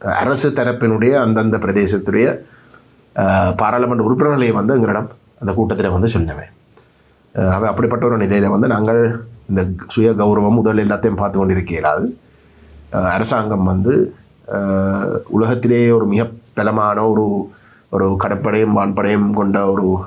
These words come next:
நாட்டினுடைய வளங்கள் இங்கே இருக்கிற இடத்துல அவர்களும், அஹ், முழுமையாக வந்து அந்த வளங்களை வந்து உதவி செய்யறதுக்கு தயாரென்று சொல்லியிருக்கிற இடத்துல வந்து அந்த உதவிகளை பெற வேணும் என்று நாங்கள், அஹ், அவசரமாக கேட்டுக்கொள்ள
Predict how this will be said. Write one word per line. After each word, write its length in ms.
நாட்டினுடைய 880
வளங்கள் 360
இங்கே 220
இருக்கிற 340
இடத்துல 220
அவர்களும், 540
அஹ், 480
முழுமையாக 600
வந்து 240
அந்த 260
வளங்களை 360
வந்து 280
உதவி 360
செய்யறதுக்கு 380
தயாரென்று 460
சொல்லியிருக்கிற 480
இடத்துல 220
வந்து 380
அந்த 320
உதவிகளை 340
பெற 180
வேணும் 220
என்று 160
நாங்கள், 340
அஹ், 320
அவசரமாக 500
கேட்டுக்கொள்ள 400